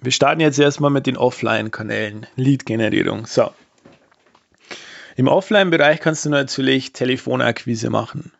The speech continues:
So. Wo bekommst du jetzt die Leads her? Du kannst dir die bei Google raussuchen, gelbe Seiten.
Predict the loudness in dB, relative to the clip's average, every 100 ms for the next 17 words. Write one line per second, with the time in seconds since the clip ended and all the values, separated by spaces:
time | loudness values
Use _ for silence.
0 | _ 0 2 2 -2 _ -6 2 4 4
1 | 4 0 0 -2 -2 -4 -4 -4 -4 0
2 | 2 4 2 -2 -4 -4 -4 -2 2 4
3 | 6 6 6 6 4 0 -2 -2 -4 -8
4 | -6 0 2 2 2 4 4 4 0 -2
5 | -4